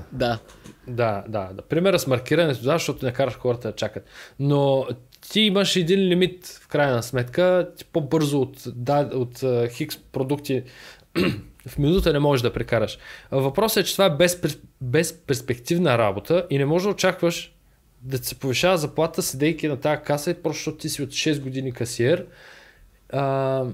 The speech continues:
Speaker 2: да не казваме, че тя, а, системата в един магазин така е изградена, че на касиера да е много лесно. Нали? Или бъркам?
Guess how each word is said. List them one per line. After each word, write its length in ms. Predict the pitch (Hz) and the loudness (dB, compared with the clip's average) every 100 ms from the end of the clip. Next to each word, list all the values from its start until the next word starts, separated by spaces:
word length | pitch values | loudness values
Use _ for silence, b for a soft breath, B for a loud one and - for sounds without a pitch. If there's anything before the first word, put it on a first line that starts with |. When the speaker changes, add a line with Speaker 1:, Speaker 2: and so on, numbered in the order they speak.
| - _ _ _ _ _ - - | -10 _ _ _ _ _ -20 -10
Speaker 2:
да 200 | 139 139 | -2 0
не 140 | 143 123 | 0 -4
казваме, 540 | - - 196 185 185 | -4 0 2 2 0
че 180 | 175 - | -2 -2
тя, 120 | 180 180 - 143 | 0 0 -2 0
а, 260 | 151 143 - - 131 | 0 0 -4 -14 -10
системата 640 | - 131 - 190 175 160 | -8 -4 0 2 2 -2
в 240 | 120 127 156 | -4 -6 -4
един 160 | 165 | -2
магазин 360 | 165 151 156 170 | 0 0 -2 -2
така 360 | 151 - 175 170 | -2 2 4 4
е 220 | 147 - - _ - - _ - | 2 -2 -10 _ -20 -20 _ -4
изградена, 640 | 135 123 123 120 160 190 | -2 2 2 4 4 4
че 300 | 180 160 151 151 B B B B _ _ - | 2 0 0 -4 B B B B _ _ -8
на 160 | 110 | -4
касиера 460 | 127 131 - 170 170 | -2 -2 2 4 4
да 80 | 151 | 2
е 40 | |
много 260 | 151 143 143 | 2 2 2
лесно. 280 | 123 - - _ _ _ - _ _ _ - | 2 -2 -14 _ _ _ -20 _ _ _ -2
Нали? 280 | 110 185 185 - | 0 0 -4 -8
Или 160 | - 131 | -4 -2
бъркам? 380 | 131 131 - | 0 -2 -4